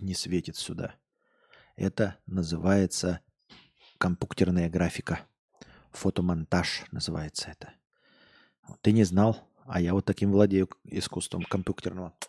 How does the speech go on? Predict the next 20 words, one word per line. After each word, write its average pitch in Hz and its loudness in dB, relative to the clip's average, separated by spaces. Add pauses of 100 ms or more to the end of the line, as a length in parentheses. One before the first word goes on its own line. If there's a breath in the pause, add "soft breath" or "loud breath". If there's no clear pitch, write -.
(140)
монтажа. 87 -4 (3750 loud breath)
По 135 10
вкусу 208 4
вкусно 185 6
и 127 6
по 196 4
сути 123 4
вкусно. 107 2
В 92 0
Бусти 165 8
платные 127 6
подписчики - 4
собирают 117 8
печа-, 120 10
начальные 113 8
хоро-, 104 6
так, 95 0
я 87 0
не 87 0
понял. 78 -6